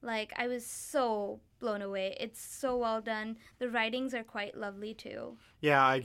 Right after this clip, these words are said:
Speaker 2: I remember, um, you know Angelica Poversky? From, she was on, uh, the show a couple times for, uh,
Speaker 1: Ah.
Speaker 2: Slam Poetry. She's,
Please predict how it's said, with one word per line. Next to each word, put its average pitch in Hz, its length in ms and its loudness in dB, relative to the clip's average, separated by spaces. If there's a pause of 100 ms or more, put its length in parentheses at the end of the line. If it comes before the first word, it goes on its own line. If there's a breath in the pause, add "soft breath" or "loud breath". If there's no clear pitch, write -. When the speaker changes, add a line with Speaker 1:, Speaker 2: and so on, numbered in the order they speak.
(140)
Speaker 2:
I 120 80 2
remember, 123 600 4
um, 95 540 -2
you 147 80 -2
know 190 80 6
Angelica 127 380 4
Poversky? 110 560 -4 (600)
From, 104 320 -2 (240 soft breath)
she - 160 2
was 147 140 6
on, 127 400 4
uh, 107 220 0
the 104 80 -2
show 110 280 0
a 104 60 -2
couple 95 240 -8
times 98 440 -4
for, 95 440 -2
uh, - 20 0
Speaker 1:
Ah. 80 300 -2
Speaker 2:
Slam 85 320 -6
Poetry. 87 420 -6
She's, 101 380 -6